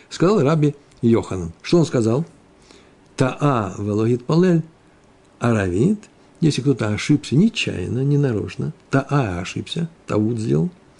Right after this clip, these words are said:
«Таа вело гитпалель» и не молился аравит, вечернюю молитву, что он делает? «Митпалель бешахрис штайм». Если он вечером, почему-то у него не получилось помолиться,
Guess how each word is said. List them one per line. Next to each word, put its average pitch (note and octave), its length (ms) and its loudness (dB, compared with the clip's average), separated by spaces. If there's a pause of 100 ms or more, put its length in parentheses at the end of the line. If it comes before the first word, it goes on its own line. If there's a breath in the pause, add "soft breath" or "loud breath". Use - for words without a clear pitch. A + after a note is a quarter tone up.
(360 loud breath)
«Таа A2+ 480 0
вело A2+ 420 2
гитпалель» A2 760 -2
и A#2+ 80 0
не A2+ 180 2
молился G2+ 520 0 (240 soft breath)
аравит, G#2+ 480 -4
вечернюю A2+ 440 -4
молитву, D#3 460 -2 (320 loud breath)
что - 180 0
он F3+ 80 6
делает? D#3+ 280 2 (260 loud breath)
«Митпалель A3 640 4 (200)
бешахрис C#3+ 720 0 (140)
штайм». A2+ 840 -4 (880 loud breath)
Если C#3 300 2
он C3 100 4
вечером, C3 880 2 (880)
почему-то C3+ 320 0
у - 20 4
него C3+ 140 4
не C3 60 4
получилось C3 460 0
помолиться, B2 580 0